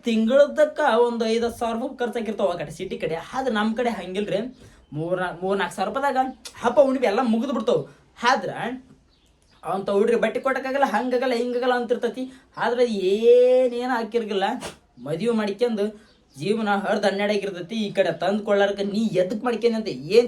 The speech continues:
ಬೈತಿರ್ಬೇಕು? ಇತ್ತಾಗ ಮನೆ ತಂದಾಗ್ಲಿಕ್ಕಪ್ಪ ನೀನ್ ಮನಿಗೆ ಎಲ್ಲ ಹಾಕಿಲ್ಲ ಅಂತ ಬರ್ಬೇಕು. ಅತ್ತಗಿತ್ತಾಗ ಹೋಗಿ ಎಲ್ಲರೂ ಹೋಗಿ ಊರ್ಲಾಕಿರೋ ಪರಿಸ್ಥಿತಿ ಬಂದ್ಬಿಟ್ಟಿರ್ತೈತಿ. ಆದ್ರ ಏನ್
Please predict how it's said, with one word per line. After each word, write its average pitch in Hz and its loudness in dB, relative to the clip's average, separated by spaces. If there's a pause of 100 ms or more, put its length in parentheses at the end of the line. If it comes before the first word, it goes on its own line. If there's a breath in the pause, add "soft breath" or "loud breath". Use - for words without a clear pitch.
(120)
ಬೈತಿರ್ಬೇಕು? 226 -2 (360 loud breath)
ಇತ್ತಾಗ 208 -2
ಮನೆ 202 -2 (120)
ತಂದಾಗ್ಲಿಕ್ಕಪ್ಪ 214 -2
ನೀನ್ 208 -2 (720)
ಮನಿಗೆ 185 -2
ಎಲ್ಲ 156 -4
ಹಾಕಿಲ್ಲ 233 -2
ಅಂತ 196 -6
ಬರ್ಬೇಕು. 170 -8 (360 loud breath)
ಅತ್ತಗಿತ್ತಾಗ 294 -4 (220)
ಹೋಗಿ 320 4 (140)
ಎಲ್ಲರೂ 339 -4 (140)
ಹೋಗಿ 339 -4 (160)
ಊರ್ಲಾಕಿರೋ 349 -2 (140)
ಪರಿಸ್ಥಿತಿ 269 -4
ಬಂದ್ಬಿಟ್ಟಿರ್ತೈತಿ. 202 -2 (440)
ಆದ್ರ 151 -4 (680)
ಏನ್ 196 -2